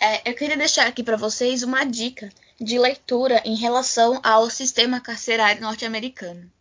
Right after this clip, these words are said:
Estarão as prisões obsoletas, da Angela Davis. É um livro fininho, mas é um livro muito bom e introdutório pra gente entender os problemas, né,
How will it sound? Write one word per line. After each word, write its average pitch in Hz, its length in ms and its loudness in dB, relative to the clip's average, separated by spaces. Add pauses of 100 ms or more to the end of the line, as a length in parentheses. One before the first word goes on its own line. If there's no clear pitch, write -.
Estarão 277 560 2
as 311 140 -8
prisões 247 480 -4
obsoletas, 220 1000 -2 (180)
da 220 160 8
Angela 240 460 2
Davis. 202 580 -8
É 262 80 0
um 320 100 -2
livro 277 400 -4
fininho, 254 600 -4
mas 240 280 4
é 277 60 4
um 277 60 2
livro 277 260 -2
muito 277 300 -2
bom 240 260 2
e 262 60 2
introdutório 247 640 2
pra 254 160 2
gente 277 300 -4
entender 277 600 0 (360)
os 262 140 -2
problemas, 220 640 4
né, 214 260 -2